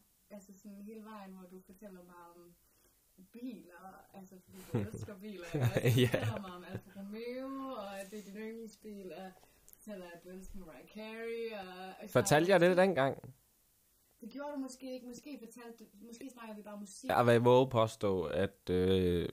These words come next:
Speaker 2: min forkærlighed <laughs> til Mariah Carey og alle de andre divaer, den, den lå så, jeg, jeg tror, jeg åbnede gradvist op for min fascin-,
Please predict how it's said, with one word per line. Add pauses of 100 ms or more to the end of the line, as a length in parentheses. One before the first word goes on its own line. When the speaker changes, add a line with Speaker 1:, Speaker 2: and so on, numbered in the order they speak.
Speaker 2:
min
forkærlighed
<laughs>
til
Mariah
Carey
og
alle
de
andre
divaer,
den, (760)
den
lå
så, (100)
jeg, (120)
jeg
tror,
jeg
åbnede
gradvist
op
for
min (100)
fascin-,